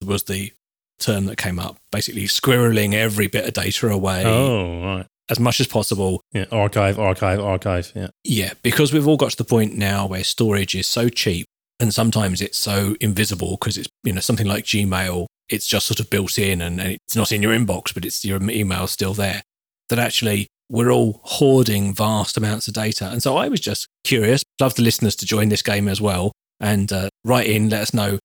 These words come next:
Speaker 1: what you've got. But I wanted to just play a game. What's the oldest email you can access right now on the show, live, while we're doing it?
Speaker 2: Okay.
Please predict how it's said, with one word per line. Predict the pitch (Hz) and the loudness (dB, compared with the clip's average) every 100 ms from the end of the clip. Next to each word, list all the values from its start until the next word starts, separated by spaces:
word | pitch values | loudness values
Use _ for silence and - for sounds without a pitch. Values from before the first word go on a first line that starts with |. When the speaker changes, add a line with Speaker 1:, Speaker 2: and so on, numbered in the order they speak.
| _ | _
Speaker 1:
what | 113 | -4
you've | 107 | 0
got. | 107 87 | 0 0
But | 113 - _ _ _ | -2 -4 _ _ _
I | 143 | 2
wanted | 151 | 4
to | 135 | 4
just | 135 - | 0 0
play | 117 113 | 0 2
a | |
game. | 113 101 98 - _ | 2 0 0 -4 _
What's | - - | -2 0
the | - 170 - _ _ _ - | 2 0 -2 _ _ _ 0
oldest | 139 139 139 131 127 - - - _ _ - | 4 6 6 4 2 -2 -8 -12 _ _ 0
email | 143 123 95 85 98 110 - _ _ _ _ _ | 4 4 4 0 -2 -4 -6 _ _ _ _ _
you | 110 123 131 | 0 4 4
can | - 120 | 4 4
access | 113 - - 98 - - - _ _ _ _ _ | 2 0 -2 -2 -2 -4 -6 _ _ _ _ _
right | 117 117 120 117 | -2 2 2 0
now | 85 - _ _ _ _ | -4 -8 _ _ _ _
on | 117 | 0
the | 107 | 0
show, | - 95 92 - | 0 -2 -6 -6
live, | 110 92 98 - - _ _ | -2 -2 -2 -8 -14 _ _
while | - 101 | -6 -4
we're | 95 | -4
doing | 92 92 87 | -4 -6 -8
it? | - _ _ _ _ _ - | -14 _ _ _ _ _ -18
Speaker 2:
Okay. | 104 - - 95 92 104 | -14 -12 -6 -2 -2 -4